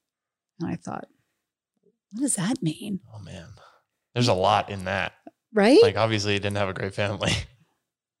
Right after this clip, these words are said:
Speaker 1: Right?
Speaker 2: Yeah, that's
Speaker 1: So I guess I should have seen the signs, but I, okay, Paolo was ten when we left U N M.
Speaker 2: Mm-hmm.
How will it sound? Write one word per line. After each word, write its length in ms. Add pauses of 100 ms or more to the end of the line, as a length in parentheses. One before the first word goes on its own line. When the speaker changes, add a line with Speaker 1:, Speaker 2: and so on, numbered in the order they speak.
(120)
Speaker 1:
Right? 400
Speaker 2:
Yeah, 380
that's 260
Speaker 1:
So 540 (480)
I 120
guess 200
I 80
should 220
have 80
seen 280
the 100
signs, 460
but 120
I, 220 (580)
okay, 320 (540)
Paolo 320
was 220
ten 500 (100)
when 160
we 100
left 300
U 80
N 80
M. 180
Speaker 2:
Mm-hmm. 80